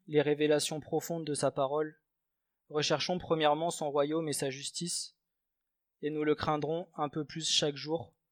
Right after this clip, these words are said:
tellement il est grand, puissant, fidèle, amour et miséricordieux.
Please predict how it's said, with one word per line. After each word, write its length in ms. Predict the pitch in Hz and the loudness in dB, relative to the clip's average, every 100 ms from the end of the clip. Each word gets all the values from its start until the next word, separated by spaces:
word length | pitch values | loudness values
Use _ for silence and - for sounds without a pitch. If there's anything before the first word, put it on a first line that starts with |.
| _ _ _ _ | _ _ _ _
tellement 340 | 156 151 160 | 2 2 0
il 120 | 160 151 | -2 -2
est 80 | |
grand, 260 | 143 143 160 | -2 -2 -2
puissant, 640 | - 165 143 160 156 160 _ _ _ _ | -4 -4 -2 -2 -4 -8 _ _ _ _
fidèle, 460 | - 151 151 151 - | -12 2 4 4 2
amour 480 | 139 147 156 - _ _ _ | 0 0 -6 -12 _ _ _
et 80 | 139 | -8
miséricordieux. 840 | 151 143 147 139 147 127 131 127 | -6 -2 0 0 -2 -6 -6 -12